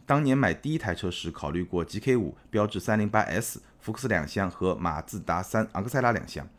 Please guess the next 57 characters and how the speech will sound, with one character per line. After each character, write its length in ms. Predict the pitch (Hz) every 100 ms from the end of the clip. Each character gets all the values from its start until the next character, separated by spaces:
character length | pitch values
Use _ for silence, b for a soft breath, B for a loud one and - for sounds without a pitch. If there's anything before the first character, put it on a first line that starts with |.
| B B B
最 140 | 139
终 100 | 135
买 140 | 110
了 80 | 87
六 100 | 104
代 120 | 92
的 40 | 82
高 120 | 95
尔 120 | 78
夫。 260 | 71 - 73 B B B
到 100 | 123
现 240 | 107 143 104
在 160 | 120
我 140 | 87 76
媳 160 | 82
妇 100 | 90
儿 40 | 82
还 140 | 82
是 140 | -
爱 180 | - 104
不 120 | -
释 160 | - 87
手。 200 | - - - _ B B B B B
第 80 | 214
二 100 | 202
台 160 | 143 107
车 160 | 120
因 140 | 120 131
为 100 | 120
手 100 | 92
头 120 | 110
预 80 | 123
算 160 | 120
有 140 | 101 69
限， 220 | - 82
当 180 | 110 110
时 100 | 107
考 180 | - 76
虑 140 | 87
了 80 | 82
二 180 | 127 95
手 160 | 78
的 60 | 78
三 180 | 104 101
零 180 | 95
七、 200 | 95 92
二 180 | - 104
手 160 | - 73
的 100 | 82
雨 200 | 76 62
燕、 200 | 98 87
二 200 | 107 92
手 200 | - 76
的 100 | 78
G 240 | - 87 95
E 20 |
八， 320 | - 107 98